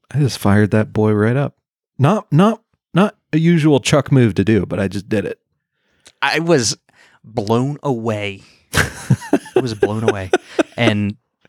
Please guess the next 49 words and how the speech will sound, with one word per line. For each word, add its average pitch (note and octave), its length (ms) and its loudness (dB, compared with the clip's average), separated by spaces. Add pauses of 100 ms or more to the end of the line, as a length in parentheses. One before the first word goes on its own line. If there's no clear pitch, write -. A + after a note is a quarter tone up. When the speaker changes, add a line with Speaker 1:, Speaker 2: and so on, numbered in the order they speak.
(160)
Speaker 2:
it C3+ 160 2
was C3+ 260 0
not, B2+ 320 2
it C#3 60 4
was B2 200 0
very A#2+ 360 0
off C#3+ 200 0
the E3 80 -4
cuff, A#2+ 360 -2
very A2+ 320 0
Speaker 1:
Yeah. C3 80 2
Speaker 2:
impromptu. A2 760 2
It G2+ 180 -2
was G2+ 240 -6
not G2+ 280 0
scheduled. B2 760 -2 (420)
It A#2 100 2
was, G#2+ 280 0
like, G2 200 -2
one G2 240 0
thirty C3 260 0
in C3+ 100 2
the C#3 60 4
morning. A#2 460 -2 (440)
Speaker 1:
It A#2 60 4
was G#2 180 2
late, F#2 300 0 (240)
the G#2 100 0
witching F#2 360 0
hour. - 280 0
Speaker 2:
Big B2 200 -2
Papa A#2+ 340 0
and G#2 240 2
Chuck C#3 380 0
over F#2+ 180 2
here G2 320 2
were, F#2 340 2
uh, F#2 200 2
Speaker 1:
Mm-hmm. - 840 -12
Speaker 2:
one A2+ 220 0
and B2 120 -4
the A2 60 -4
same. A2 460 -4
And G2 140 -4
we C3+ 80 4
watched G3 320 0
Waxwork, - 540 -4
didn't C3 200 -2
we? F#2+ 200 -6